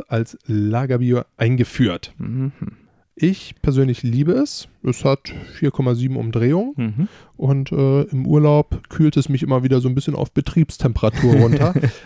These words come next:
Speaker 1: Ähm, ich glaub, das Problem haben wir aktuell nicht, dass wir uns so ein bisschen runterkühlen müssen.
Speaker 2: Nö, aber
Speaker 1: Aber ein gutes Bier schmeckt ja des Öfteren und
Speaker 2: Ja.
Speaker 1: auch bei Kälte.
Speaker 2: Ja.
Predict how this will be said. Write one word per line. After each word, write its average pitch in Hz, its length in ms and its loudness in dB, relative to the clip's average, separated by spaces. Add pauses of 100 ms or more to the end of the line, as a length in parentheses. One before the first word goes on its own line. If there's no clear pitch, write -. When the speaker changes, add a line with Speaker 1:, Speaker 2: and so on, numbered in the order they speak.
(120)
Speaker 1:
Ähm, 131 320 -2
ich - 120 -8
glaub, - 180 -2
das - 120 -6
Problem 131 360 0
haben 131 120 2
wir 131 120 0
aktuell - 380 2
nicht, 139 420 2
dass - 160 0
wir 147 60 4
uns 135 100 2
so 147 60 2
ein 139 40 2
bisschen 143 180 0
runterkühlen 156 600 2
müssen. 147 360 2
Speaker 2:
Nö, 101 280 0
aber 107 220 -2
Speaker 1:
Aber 156 440 4
ein 147 120 2
gutes 147 320 2
Bier 156 340 4
schmeckt - 380 -2
ja 135 80 4
des 123 160 2
Öfteren 170 500 0
und 120 220 0
Speaker 2:
Ja. 113 40 0
Speaker 1:
auch 131 220 2
bei 120 140 -2
Kälte. 139 420 0 (220)
Speaker 2:
Ja. 127 380 -2